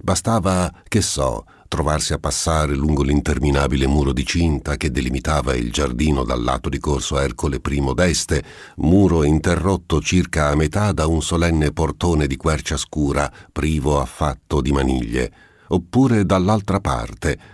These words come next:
dalla cima della mura degli Angeli, imminente al parco, penetrare con lo sguardo attraverso l'intrico selvoso dei tronchi, dei rami e del fogliame sottostante fino a intravedere lo strano,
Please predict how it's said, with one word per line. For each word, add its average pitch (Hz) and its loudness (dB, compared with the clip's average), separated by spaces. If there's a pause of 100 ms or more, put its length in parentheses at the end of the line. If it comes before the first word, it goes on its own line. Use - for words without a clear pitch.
(120)
dalla 71 -2
cima 90 2
della 71 0
mura 78 4
degli 67 0
Angeli, 69 -2 (120)
imminente 76 0
al 64 -4
parco, 73 -2 (320)
penetrare 80 2
con 76 0
lo 78 4
sguardo 87 0
attraverso 82 0
l'intrico 80 2
selvoso 71 0
dei 65 -2
tronchi, 76 0
dei 65 -2
rami 71 0 (320)
e 71 -4
del 73 0
fogliame 71 0
sottostante 71 -2
fino 82 2
a 78 2
intravedere 80 0
lo 76 0
strano, 69 -2